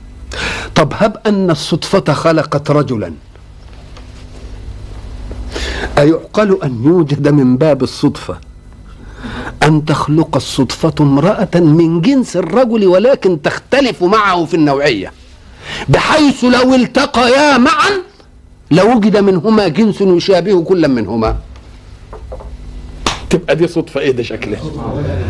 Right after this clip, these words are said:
ده سو-، إيه دي؟ آه، يبقى إذن وجود المرأة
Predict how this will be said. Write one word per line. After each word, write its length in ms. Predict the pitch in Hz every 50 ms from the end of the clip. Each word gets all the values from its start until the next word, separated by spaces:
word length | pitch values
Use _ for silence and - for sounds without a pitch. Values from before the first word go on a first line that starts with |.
| - - -
ده 140 | - - 117
سو-، 180 | - - -
إيه 220 | - 151 160 139 -
دي؟ 200 | - 98 - - - - - - - - 127 113 110 113 - 147 - - - - - - - -
آه، 720 | 156 156 151 151 151 147 139 139 131 127 123 117 113 113 - - - - - -
يبقى 320 | 139 160 160 147 151 - 165
إذن 460 | - 277 254 202 180 180 147 120 107 95 - - _ - - - - - -
وجود 480 | - 143 156 156 151 170 240 294 285 233
المرأة 520 | 254 262 269 262 285 277 247 208 - -